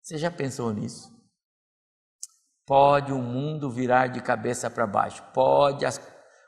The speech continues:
podem as coisas sair completamente do contexto, pode essa pandemia causar mais problema do que já causou, pode, é, não importa.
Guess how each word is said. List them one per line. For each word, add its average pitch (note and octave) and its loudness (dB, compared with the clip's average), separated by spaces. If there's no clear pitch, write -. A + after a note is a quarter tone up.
podem D3 4
as C3 -2
coisas D3+ 4
sair C#3+ 0
completamente C#3 0
do B2 -6
contexto, A#2 -4
pode D#3 2
essa C3+ -2
pandemia C#3+ 0
causar C#3+ 2
mais D3+ 2
problema D3+ 2
do D3 -6
que D3 -10
já C3+ -2
causou, B2+ 0
pode, E3 6
é, G2 -8
não D#3+ 0
importa. A2+ -6